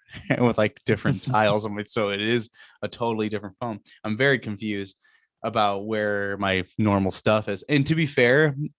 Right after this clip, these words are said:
Speaker 1: I had a lot of problems yesterday at the, at the store.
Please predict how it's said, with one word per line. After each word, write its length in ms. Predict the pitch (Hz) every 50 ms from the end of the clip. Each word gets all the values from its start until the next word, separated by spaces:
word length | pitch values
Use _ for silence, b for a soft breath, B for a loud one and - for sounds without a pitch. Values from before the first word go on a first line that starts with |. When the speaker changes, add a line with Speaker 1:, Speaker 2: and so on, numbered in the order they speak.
| _
Speaker 1:
I 160 | - 117 120 120
had 360 | 131 139 131 123 117 117 113
a 80 | 92
lot 300 | 113 110 107 107 104 107
of 80 | 110 107
problems 480 | - 117 104 101 98 101 98 98 95 101
yesterday 600 | 104 98 95 - - 107 98 95 92 95 82 76
at 320 | 104 98 95 95 95 - -
the, 640 | 90 - 107 107 107 101 101 95 87 87 80 - - -
at 200 | - 98 104 98
the 80 | - 95
store. 500 | - - - 101 95 95 92 92 90